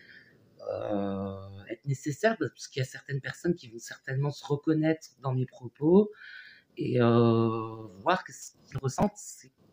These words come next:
quelque chose de, enfin, comment dire, de normal, c'est un sentiment normal et, euh, c'est une sensation, euh,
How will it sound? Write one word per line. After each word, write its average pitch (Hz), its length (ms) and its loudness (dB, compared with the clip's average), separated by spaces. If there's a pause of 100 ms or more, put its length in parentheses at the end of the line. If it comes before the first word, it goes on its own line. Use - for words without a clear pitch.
(100)
quelque - 220 -16
chose 127 300 -8
de, 110 340 2 (380)
enfin, - 200 -8 (280)
comment 110 240 0
dire, 107 180 -2
de 98 120 -2
normal, 127 300 2
c'est - 100 -6
un 110 100 -4
sentiment 113 280 0
normal 185 360 2 (420)
et, - 180 -4
euh, 90 120 -4 (1500)
c'est - 140 -2
une 113 80 6
sensation, 175 920 4
euh, 107 640 0